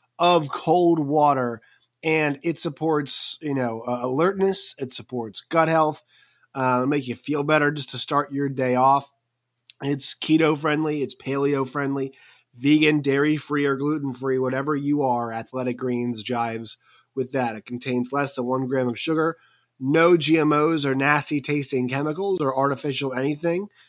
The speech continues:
Once again, while still tasting good, it supports better sleep quality and recovery. It supports mental clarity and alertness. It's the one thing with the best things. Athletic Greens uses the best of the best products based on the latest science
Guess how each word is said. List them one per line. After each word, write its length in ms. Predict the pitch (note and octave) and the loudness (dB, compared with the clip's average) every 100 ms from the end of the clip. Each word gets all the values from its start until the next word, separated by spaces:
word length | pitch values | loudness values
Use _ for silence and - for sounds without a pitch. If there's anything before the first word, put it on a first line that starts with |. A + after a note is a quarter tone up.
| _ _ - | _ _ -6
Once 260 | D3 C#3 | -4 -2
again, 240 | C#3 C#3+ C#3 | -2 0 2
while 180 | C3 B2 | 2 2
still 240 | - C#3+ | -2 -4
tasting 460 | B2+ C3+ C3 - C#3 | -2 -2 -2 -2 -2
good, 180 | C#3 | 0
it 100 | C3+ | -2
supports 360 | C3+ - C#3 B2 | -4 -6 -6 -4
better 260 | - A#2+ A2 | -6 -6 -4
sleep 280 | - D3 | 0 -2
quality 520 | C#3+ D3 C#3+ C#3 C#3+ C#3 _ _ - | 0 2 2 2 -2 -6 _ _ -8
and 200 | C3 A#2+ | -4 -4
recovery. 480 | G#2+ C#3 C3+ C#3+ C3+ | -2 0 2 4 2
It 100 | B2 | 0
supports 400 | A2+ A#2+ A#2 G#2+ | -8 -6 -6 -6
mental 260 | A2+ A2 | -10 -10
clarity 500 | - C3+ C#3+ D3 D3 | -6 -2 0 2 2
and 100 | C3 | 0
alertness. 580 | A2+ B2 C#3+ C#3+ C3+ - - - - _ | 0 0 0 0 -2 -4 -8 -20 -20 _
It's 180 | D#3 C3+ | -6 0
the 100 | C#3 | 0
one 400 | C3 D#3+ F#3+ G#3 | 4 4 6 2
thing 440 | F3+ F3+ E3+ F3+ | 2 4 6 4
with 180 | E3+ D3 | 4 2
the 80 | C3 | -2
best 420 | B2+ E3+ F3+ - | 4 6 6 2
things. 380 | C#3+ A#2 A2 A2 | 0 0 -2 -4
Athletic 460 | A#2 A2 C3 C3+ B2+ | -6 -2 -2 0 0
Greens 400 | C3+ C3+ C#3 B2+ | 0 0 0 0
uses 440 | C3+ B2+ B2+ A#2+ _ _ _ - | 0 0 0 -2 _ _ _ 2
the 180 | D3+ | 4
best 640 | C#3 B2 D#3+ D#3 F3+ - - | 4 2 2 4 2 -4 0
of 300 | D#3+ D#3 D3+ | 4 4 2
the 80 | D3+ | -2
best 380 | C#3+ D3+ C#3+ - | 0 0 -2 -2
products 480 | E3+ E3 C#3+ B2+ | 2 2 2 -4
based 340 | - C#3+ D3 - | -2 -2 -2 -2
on 200 | D3 C#3 | -2 -2
the 80 | B2+ | -2
latest 520 | C3 C3+ C3+ - - | 0 0 -2 -6 -4
science 440 | F3+ A3+ B3+ B3+ | 0 2 2 0